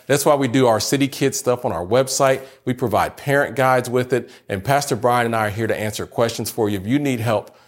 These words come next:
on how to guide your kids in your home. But every week we post new lessons for our kids at, uh, seven cities church V A dot com forward slash city kids that you can check out with your family and study right there in your home so that you can guide your kids to life in Christ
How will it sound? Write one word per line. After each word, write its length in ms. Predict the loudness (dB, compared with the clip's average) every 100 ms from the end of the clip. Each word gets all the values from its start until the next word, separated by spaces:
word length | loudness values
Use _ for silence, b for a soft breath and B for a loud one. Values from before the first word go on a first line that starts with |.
| b
on 80 | 0
how 140 | 2
to 80 | 2
guide 320 | 2 2 2
your 100 | 0
kids 320 | -4 -2 0 -2
in 100 | 0
your 180 | -2
home. 340 | 0 -2 -2 -6 B B B
But 120 | 2
every 200 | 4 4
week 300 | 2 2 0
we 140 | -2 -2
post 340 | 0 0 2
new 180 | 0 2
lessons 460 | 2 2 0 -4 -2
for 200 | 0 2
our 200 | 0 -2
kids 420 | -2 -2 -2 -8 B B -2
at, 200 | -2 2
uh, 140 | 0
seven 300 | 2 2 2
cities 260 | 0 -2 0
church 300 | 0 0 0
V 160 | 0
A 100 | 0
dot 240 | 2 0 0
com 300 | -2 -2 -2
forward 240 | 2 2
slash 280 | 2 0 0
city 220 | -2 -2
kids 440 | -2 -2 -2 -4 -12 B B
that 120 | 0 2
you 140 | 2
can 140 | 0
check 220 | 0 2 2
out 120 | 2
with 140 | 2
your 140 | 2 0
family 400 | 2 2 0 -2
and 80 | -4
study 340 | 2 2 2
right 300 | 2 2 2
there 140 | 0
in 80 | 2
your 100 | 0
home 260 | -2 -4 -6
so 120 | -4
that 160 | -4 -2
you 200 | 0 0
can 160 | 2
guide 280 | 4 2 2
your 100 | -4
kids 320 | 0 0 0 -2
to 100 | -2
life 280 | 0 -2
in 120 | -6 -6
Christ 440 | -4 -4 -6